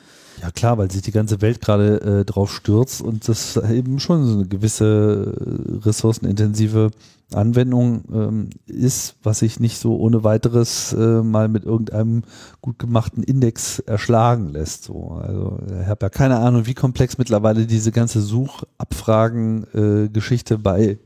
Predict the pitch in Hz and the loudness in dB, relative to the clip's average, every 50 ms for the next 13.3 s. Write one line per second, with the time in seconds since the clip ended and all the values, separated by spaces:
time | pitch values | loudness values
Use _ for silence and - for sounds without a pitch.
0 | _ - 107 107 110 107 120 123 123 120 120 120 120 120 117 110 113 104 101 107 | _ -2 -2 -2 -2 -2 -2 0 2 4 4 4 2 2 0 -2 -2 0 0 2
1 | 107 104 104 104 101 98 98 98 98 98 101 101 98 92 92 101 101 - - 120 | 2 2 2 4 4 4 4 4 2 2 0 0 -2 -2 -2 -2 -4 -2 -2 -2
2 | 120 117 - - 107 110 110 143 165 - 120 107 104 110 110 - 113 - - 110 | -2 -2 -2 -4 -2 0 2 2 2 2 0 0 -2 -2 -2 -2 -2 -2 -2 -4
3 | 113 - 127 113 101 - - 107 101 117 139 170 185 196 185 - _ - - - | -4 -2 -2 -4 -4 -4 -6 -4 -2 -2 0 0 -2 -2 -4 -8 _ -20 -20 -20
4 | - - - - - _ _ _ _ - 117 120 135 143 147 143 - - _ _ | -20 -20 -20 -20 -20 _ _ _ _ -4 0 0 2 2 0 -2 -4 -6 _ _
5 | _ - 110 113 117 123 120 117 117 110 117 117 - - 113 - - 113 117 117 | _ -2 0 2 2 4 4 2 2 2 2 0 0 0 0 0 2 0 0 0
6 | - - 110 107 110 113 110 110 - 110 104 - - 113 107 101 101 101 101 101 | 0 0 0 2 2 2 2 2 2 0 -2 -2 -2 0 2 2 2 2 2 2
7 | 101 104 107 110 117 113 110 113 113 110 - - - - - - - - - - | 2 4 4 4 4 4 4 4 2 0 -2 -6 -16 -20 -20 -20 -20 -20 -20 -20
8 | - - - - _ - 110 113 117 117 - - - 127 123 123 117 113 110 107 | -20 -20 -20 -20 _ -2 -2 -2 -2 -4 -6 -4 -4 -2 0 0 0 0 2 2
9 | 104 98 - - 107 113 120 123 117 113 110 - - - - 120 107 107 110 - | 2 2 2 2 0 0 2 2 0 0 0 -4 -10 -8 -6 -4 -2 -2 -2 0
10 | - 127 110 90 95 104 107 107 107 98 90 98 110 123 139 131 - - 113 - | 0 0 0 2 2 2 2 2 0 -2 -2 0 0 2 0 0 -2 -4 -4 -4
11 | - - - 131 127 127 - - 110 - - 123 - 120 110 107 104 110 127 - | -4 -4 -2 0 0 0 -2 -4 -6 -6 -4 -2 0 0 2 2 2 2 2 0
12 | - - 104 95 95 - - 95 92 85 90 87 87 92 90 - 95 98 95 - | 0 0 0 0 -2 -2 -2 0 0 0 0 0 -2 -2 -2 -4 -6 -8 -8 -10
13 | _ - - - 101 | _ -10 -4 -4 -4